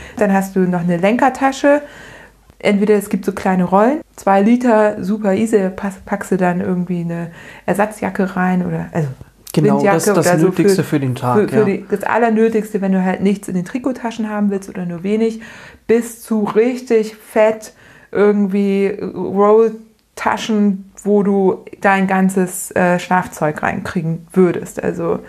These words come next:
Speaker 1: ähm, Isomatte, Schlafsack.
Speaker 2: Also ich kann ja jetzt mal erzählen, was ich mitnehmen würde, beziehungsweise wie ich mein Rad packen würde. Jetzt zum Beispiel, äh, mein Gravelrad.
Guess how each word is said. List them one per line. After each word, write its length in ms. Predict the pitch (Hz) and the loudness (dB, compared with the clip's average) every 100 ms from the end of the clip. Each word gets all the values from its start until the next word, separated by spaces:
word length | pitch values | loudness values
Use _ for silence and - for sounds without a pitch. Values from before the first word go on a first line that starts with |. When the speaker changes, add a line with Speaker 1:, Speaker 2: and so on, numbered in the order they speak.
| - - - - - | -20 -20 -20 -20 -2
Speaker 1:
ähm, 420 | 175 165 165 160 - _ _ _ _ _ _ _ _ _ _ | -2 0 -4 -6 -8 _ _ _ _ _ _ _ _ _ _
Isomatte, 1000 | 208 190 185 175 175 170 180 170 165 165 165 | -2 2 2 0 -6 -6 -4 -2 -2 -4 -8
Schlafsack. 840 | - 180 180 170 - 165 165 170 - _ - _ _ - | -2 0 0 -2 -4 -2 -2 -4 -12 _ -20 _ _ 0
Speaker 2:
Also 160 | 165 | 2
ich 120 | 170 | 2
kann 180 | - 202 | 2 0
ja 40 | 190 | 2
jetzt 200 | 180 - | 0 2
mal 100 | 165 | 2
erzählen, 580 | 139 - 190 190 180 - | 0 0 2 2 2 0
was 180 | 156 - | -2 -2
ich 180 | 214 - | -4 0
mitnehmen 460 | 208 196 202 196 | 0 2 2 2
würde, 280 | 190 208 208 | 4 4 4
beziehungsweise 580 | 170 - 165 156 156 147 | 0 -2 -4 0 0 2
wie 100 | 147 | 0
ich 140 | 185 | 0
mein 180 | 196 180 | 0 0
Rad 200 | 175 180 | 0 -2
packen 320 | - 180 170 | -4 -2 0
würde. 340 | 170 175 165 165 | 2 2 4 2
Jetzt 380 | 147 156 - - | 0 -2 -4 -6
zum 140 | 160 | -2
Beispiel, 760 | 151 151 147 147 143 139 139 139 139 _ _ _ - | 2 0 -2 -2 0 2 0 -2 -10 _ _ _ -4
äh, 260 | 139 135 131 | 0 0 0
mein 220 | 135 135 | 0 0
Gravelrad. 720 | 147 160 196 185 190 190 - | 2 4 4 4 2 0 -8